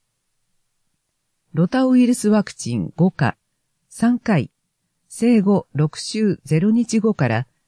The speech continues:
三十二週ゼロ日後。初回接種推奨は、出生十四週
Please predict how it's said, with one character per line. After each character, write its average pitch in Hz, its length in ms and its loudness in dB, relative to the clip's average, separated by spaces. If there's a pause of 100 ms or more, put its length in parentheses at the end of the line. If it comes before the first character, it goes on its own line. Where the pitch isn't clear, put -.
(100)
三 254 320 2
十 147 240 4
二 131 160 2
週 165 400 2
ゼ 147 180 0
ロ 170 100 4
日 185 320 4
後。 123 220 -2 (840)
初 190 220 -2
回 247 240 2
接 233 220 -2
種 - 420 -6
推 196 260 2
奨 165 300 0
は、 143 260 0 (540)
出 175 220 -2
生 185 500 0 (240)
十 196 240 4
四 254 240 4
週 185 460 0